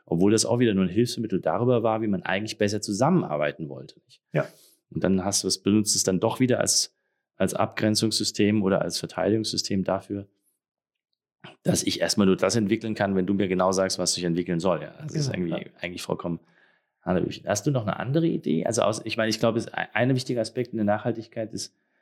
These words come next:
Speaker 1: ist zu sei-, sehen, dass die Agilität eigentlich immer menschenzentriert war. Zumindest war das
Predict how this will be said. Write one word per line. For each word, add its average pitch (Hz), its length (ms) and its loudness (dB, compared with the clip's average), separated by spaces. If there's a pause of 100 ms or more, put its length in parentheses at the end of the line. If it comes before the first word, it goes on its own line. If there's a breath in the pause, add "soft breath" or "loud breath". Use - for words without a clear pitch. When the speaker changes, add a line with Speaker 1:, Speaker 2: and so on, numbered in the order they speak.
(460)
Speaker 1:
ist - 260 -2
zu 104 100 -4
sei-, 95 300 2
sehen, 104 180 0
dass 98 160 -2
die - 120 -4
Agilität 95 440 -2
eigentlich 90 340 -4
immer 160 260 6
menschenzentriert 110 880 0
war. - 140 -4
Zumindest 107 340 2
war 101 100 2
das - 340 0